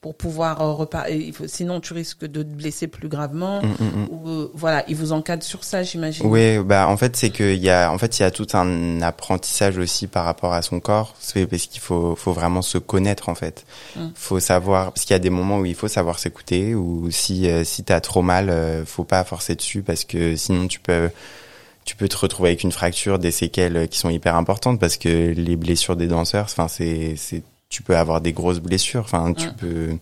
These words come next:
Speaker 1: Et du coup,
Speaker 2: Mm.
Speaker 1: qui te font arrêter la danse, en
Speaker 2: Ouais,
Speaker 1: fait,
Speaker 2: ouais,
Speaker 1: hein.
Speaker 2: complètement.
Speaker 1: Mm.
Speaker 2: Et, et en même temps, des fois aussi, euh, bah, faut, faut savoir ne pas s'écouter aussi parce que, euh,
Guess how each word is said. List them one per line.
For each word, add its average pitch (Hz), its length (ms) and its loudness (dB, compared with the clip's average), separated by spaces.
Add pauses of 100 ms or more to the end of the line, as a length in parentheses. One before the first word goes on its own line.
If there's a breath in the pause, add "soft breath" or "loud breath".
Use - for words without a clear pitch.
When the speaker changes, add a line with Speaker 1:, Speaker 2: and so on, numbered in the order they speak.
(260 loud breath)
Speaker 1:
Et 156 140 2
du 156 140 -6
coup, 95 140 -4
Speaker 2:
Mm. 92 40 -8
Speaker 1:
qui - 140 -8
te - 60 -12
font 156 140 -8
arrêter 135 320 -6
la 139 140 -4
danse, 185 320 -8
en 98 60 4
Speaker 2:
Ouais, 110 140 6
Speaker 1:
fait, 120 60 2
Speaker 2:
ouais, 127 200 2
Speaker 1:
hein. - 40 -6
Speaker 2:
complètement. 101 520 0 (240)
Speaker 1:
Mm. 156 60 -12 (600)
Speaker 2:
Et, 82 560 4
et 90 60 4
en 85 60 4
même 90 200 4
temps, 123 160 6
des 87 160 4
fois 117 220 4
aussi, 110 400 2
euh, 80 540 2 (280)
bah, 80 260 -2
faut, 85 380 -6
faut - 180 -8
savoir 90 280 0
ne 85 80 2
pas 90 180 0
s'écouter - 440 -2
aussi 101 460 0
parce 92 200 -2
que, - 120 -6
euh, 90 240 2